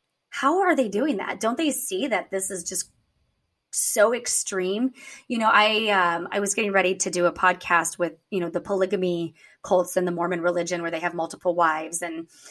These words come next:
their leader, you know, and, and really manipulative and, and controlling. And I'm like, "Wow." Well, of course they don't see it. First of all, a lot of them are born into this and that's just their life. And the manipulation from the top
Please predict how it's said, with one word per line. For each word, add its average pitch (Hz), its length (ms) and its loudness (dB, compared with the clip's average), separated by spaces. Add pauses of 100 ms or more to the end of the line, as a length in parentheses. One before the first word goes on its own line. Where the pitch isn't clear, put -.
(160)
their 202 180 6
leader, 180 380 2
you 202 120 -2
know, 190 80 0
and, 202 180 -4
and 202 280 -6 (180)
really 302 320 2
manipulative 196 720 0
and, 165 220 -6
and 170 220 -6
controlling. 175 680 -4 (500)
And 233 100 -2
I'm 226 120 -2
like, 214 240 -4
"Wow." 220 560 0 (260)
Well, 277 160 4
of - 100 -2
course 381 200 2
they 311 120 4
don't 202 220 0
see 233 180 0
it. 196 140 0
First 269 200 2
of 202 60 -4
all, 175 120 4
a 185 40 4
lot 202 160 6
of 208 80 -2
them 196 120 0
are 175 100 2
born 190 280 -2
into 185 320 -4
this 175 300 -2
and 185 180 -4
that's 170 220 -6
just - 260 -6
their 175 160 0
life. 170 480 0 (480)
And 247 340 4
the 247 140 0
manipulation 247 800 2
from 202 180 -2
the 180 100 -2
top 208 380 2